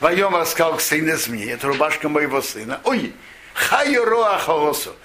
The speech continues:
Плохой, злой зверь его съел. Торы в тыров Йосеф.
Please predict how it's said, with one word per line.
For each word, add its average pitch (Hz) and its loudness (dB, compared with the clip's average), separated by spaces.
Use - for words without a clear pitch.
Плохой, 185 0
злой 185 0
зверь 160 0
его 131 -4
съел. 127 -2
Торы 208 2
в 175 -6
тыров 151 -6
Йосеф. 113 -8